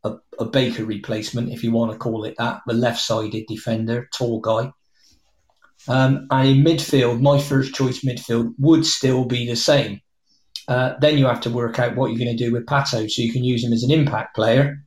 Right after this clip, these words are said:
or you can play more of a four five one and use him as a, a ten or a second striker.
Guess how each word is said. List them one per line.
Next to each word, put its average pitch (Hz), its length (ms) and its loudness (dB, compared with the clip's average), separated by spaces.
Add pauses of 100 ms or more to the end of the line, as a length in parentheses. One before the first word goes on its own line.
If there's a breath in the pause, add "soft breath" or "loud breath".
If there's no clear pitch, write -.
(420)
or 127 200 2
you 127 100 4
can 120 140 -2
play 120 200 0
more 127 240 2
of 117 80 0
a 120 60 -4
four 120 260 0
five 117 340 0
one 123 220 2
and 120 120 -2
use 120 260 2
him 117 120 0
as 113 160 0
a, 110 220 -2 (160)
a 107 220 -2
ten 120 340 2
or 113 100 0
a 107 40 -4
second 113 420 -2
striker. 117 680 0